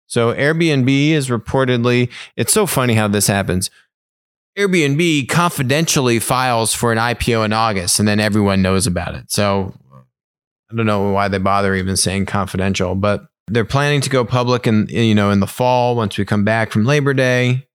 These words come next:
Um, basically, the story with Airbnb is,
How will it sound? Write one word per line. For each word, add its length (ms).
Um, 540
basically, 280
the 80
story 360
with 140
Airbnb 760
is, 560